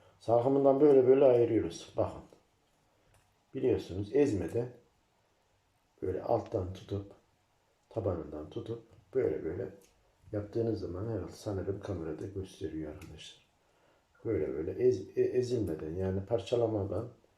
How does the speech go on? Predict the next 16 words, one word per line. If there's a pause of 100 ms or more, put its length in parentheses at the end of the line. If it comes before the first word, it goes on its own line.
(600)
alttan
salkımından (200)
tutup
tutup
böyle
böyle (840)
ayırıyoruz. (1300)
Böyle. (880)
Tabii
bazıları (280)
kurumuş
ama
on-,
olsun,
onlar
da,